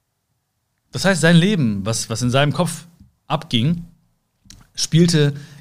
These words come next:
in der Vergangenheit oder spielte in der Zukunft. Und ich hab gesagt, hey, es gibt nur das Jetzt.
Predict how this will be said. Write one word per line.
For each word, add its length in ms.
in 140
der 180
Vergangenheit 640
oder 160
spielte 380
in 200
der 100
Zukunft. 600
Und 120
ich 60
hab 80
gesagt, 260
hey, 100
es 100
gibt 140
nur 100
das 160
Jetzt. 400